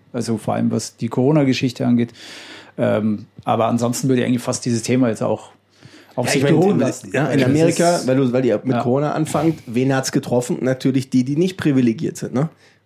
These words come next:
Speaker 2: Und da
Speaker 1: Kommt
Speaker 2: ist,
Speaker 1: dann
Speaker 2: dann
Speaker 1: dazu.
Speaker 2: ist man ja auch noch
Speaker 1: Kommt
Speaker 2: weit
Speaker 1: dann dazu.
Speaker 2: entfernt von der Chancengleichheit
Speaker 1: Absolut.
Speaker 2: entfernt für junge Menschen oder sonst wie. Und dann brauchst du dich natürlich auch nicht wundern, dass die Leute,
Speaker 1: Mhm.
Speaker 2: die wenig haben, dann vielleicht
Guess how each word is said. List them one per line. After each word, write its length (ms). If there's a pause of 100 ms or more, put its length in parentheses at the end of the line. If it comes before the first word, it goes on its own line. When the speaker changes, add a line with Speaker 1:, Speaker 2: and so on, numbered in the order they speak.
Speaker 2:
Und 280
da 100
Speaker 1:
Kommt 180
Speaker 2:
ist, 100
Speaker 1:
dann 100
Speaker 2:
dann 120
Speaker 1:
dazu. 100
Speaker 2:
ist 80
man 120
ja 80
auch 60
noch 120
Speaker 1:
Kommt 100
Speaker 2:
weit 220
Speaker 1:
dann 100
dazu. 140
Speaker 2:
entfernt 240
von 160
der 80
Chancengleichheit 920
Speaker 1:
Absolut. 180
Speaker 2:
entfernt 400
für 120
junge 260
Menschen 440
oder 200
sonst 280
wie. 140
Und 140
dann 120
brauchst 240
du 40
dich 100
natürlich 360
auch 140
nicht 160
wundern, 320
dass 200
die 100
Leute, 300
Speaker 1:
Mhm. 20
Speaker 2:
die 160
wenig 300
haben, 260
dann 180
vielleicht 540